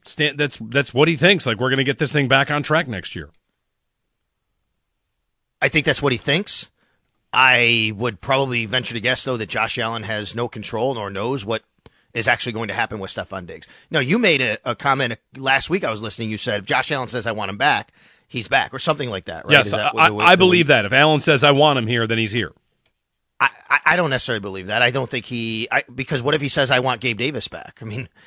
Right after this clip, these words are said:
Speaker 2: like, he may say that too. And Brandon Beane's gonna say, "I can't afford it, Josh. I'm sorry.
Speaker 1: Well,
Speaker 2: Like, we just can't do that."
Speaker 1: the difference is that one guy requires a new contract and the other guy is just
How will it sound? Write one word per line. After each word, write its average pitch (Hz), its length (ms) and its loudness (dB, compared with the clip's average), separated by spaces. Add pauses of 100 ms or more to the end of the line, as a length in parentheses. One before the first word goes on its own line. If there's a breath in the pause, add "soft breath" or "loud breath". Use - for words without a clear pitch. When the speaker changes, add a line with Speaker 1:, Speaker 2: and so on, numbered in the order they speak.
(180 soft breath)
Speaker 2:
like, 113 160 -2
he 143 120 2
may 139 140 2
say 143 180 0
that 135 180 0
too. 175 340 -4
And 120 220 -6
Brandon 135 240 -2
Beane's 143 160 -4
gonna 127 100 -6
say, 127 140 -2
"I 117 60 -2
can't 135 200 -4
afford 151 240 -4
it, 107 40 -8
Josh. 101 280 -6
I'm 107 60 -10
sorry. 82 320 -4
Speaker 1:
Well, 151 420 6
Speaker 2:
Like, 101 200 -10
we 117 100 -10
just 104 140 -10
can't 101 180 -8
do 131 120 -4
that." - 140 -8
Speaker 1:
the 160 120 4
difference 156 500 2
is 123 280 0
that 117 180 0
one 135 340 0
guy 127 260 2
requires 113 640 -2
a 131 120 0
new 143 420 2
contract 101 640 0
and 127 80 -2
the 147 40 2
other 151 120 0
guy 135 140 2
is 123 140 0
just 143 300 2